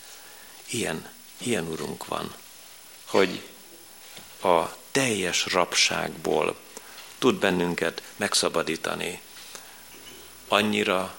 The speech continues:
nagyon velünk érez, hogy még a könnyeinket is számon tartja. Nem csak kifejezetten az Új Szövetség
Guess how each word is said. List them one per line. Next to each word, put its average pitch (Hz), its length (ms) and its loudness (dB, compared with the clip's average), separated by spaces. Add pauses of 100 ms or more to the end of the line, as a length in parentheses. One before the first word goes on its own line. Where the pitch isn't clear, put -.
(580)
nagyon 82 340 0
velünk 82 420 -4
érez, 78 600 0 (800)
hogy 92 180 2
még 90 240 4
a 92 200 0 (120)
könnyeinket 95 840 0
is - 300 0 (160)
számon - 640 -2
tartja. 50 520 -4 (1160)
Nem 147 240 2
csak - 480 0 (760)
kifejezetten 95 720 2
az 85 120 0
Új 95 140 4
Szövetség 87 840 0